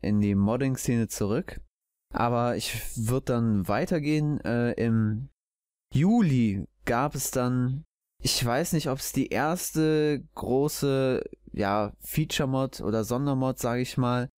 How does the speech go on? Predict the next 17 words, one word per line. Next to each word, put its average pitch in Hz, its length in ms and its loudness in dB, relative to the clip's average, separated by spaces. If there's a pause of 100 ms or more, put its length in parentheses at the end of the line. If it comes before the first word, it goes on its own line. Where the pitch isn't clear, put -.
(420)
äh, 117 480 0 (260)
von 113 380 0
Bonne 117 280 2
sechs. 123 480 -4 (720)
Dreiundsechzig, 135 1400 0 (100)
ähm, 117 540 2 (460)
es - 180 -2
war 135 140 2
eine 139 140 0
Kampfmod, 170 760 -2 (560)
in 117 100 2
der 123 160 2
man 127 220 0
eben 117 480 2
die 113 160 0
dreiundsechzig, 123 1160 -2
äh, 107 440 2